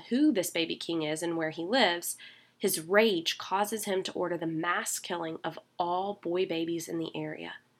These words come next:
Horrible. Luckily, though, Joseph, Mary, and baby Jesus have escaped to Egypt. The verse,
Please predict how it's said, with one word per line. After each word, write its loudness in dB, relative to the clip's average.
Horrible. -6
Luckily, 2
though, 0
Joseph, -2
Mary, 0
and -2
baby -2
Jesus -6
have -6
escaped -2
to -4
Egypt. -2
The -2
verse, 0